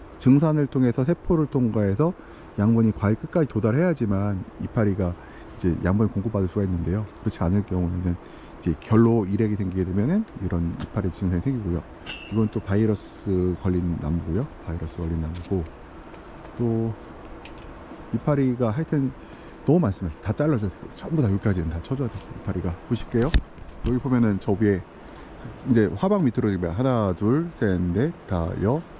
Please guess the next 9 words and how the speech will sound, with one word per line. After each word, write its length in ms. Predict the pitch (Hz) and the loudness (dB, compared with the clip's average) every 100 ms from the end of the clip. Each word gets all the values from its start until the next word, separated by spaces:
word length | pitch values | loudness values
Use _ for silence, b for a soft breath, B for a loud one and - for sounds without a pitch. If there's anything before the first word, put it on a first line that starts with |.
| - - - - | -18 -18 -12 -2
일곱, 400 | 104 107 143 113 | 0 2 4 4
여덟, 280 | 92 127 147 | 4 0 0
아홉, 280 | 87 90 - - - | 0 -2 -2 -10 -4
열, 260 | 90 92 131 - - | 2 2 0 -4 -2
열하나, 280 | 87 90 - | 0 0 -2
열둘, 400 | 85 82 - 147 | -2 -2 -4 0
열세, 300 | 107 82 - | 2 0 0
열네, 360 | 85 76 80 85 | 0 0 -2 -2
열다, 220 | 80 - | -4 -6